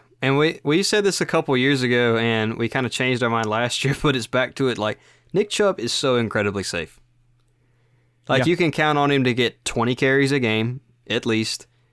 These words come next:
Speaker 1: He averages five yards a carry his entire career, so twenty carries times five yards, that's a hundred yards a game.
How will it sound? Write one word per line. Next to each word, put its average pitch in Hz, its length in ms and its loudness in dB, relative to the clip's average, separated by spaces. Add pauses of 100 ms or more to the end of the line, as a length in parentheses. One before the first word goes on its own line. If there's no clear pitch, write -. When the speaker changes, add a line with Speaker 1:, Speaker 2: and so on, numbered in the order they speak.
(440)
Speaker 1:
He 117 240 0
averages 113 440 0
five 120 420 0
yards 127 260 2
a 123 60 -2
carry 123 380 2
his 110 480 -2
entire 110 360 -2
career, 123 520 2
so 104 400 -2 (840)
twenty 127 240 -2
carries 127 560 0 (320)
times 113 680 -2 (460)
five 113 360 0
yards, 123 460 2
that's 104 200 -4
a 95 80 -2
hundred 117 240 0
yards 120 240 2
a 117 40 2
game. 98 280 -2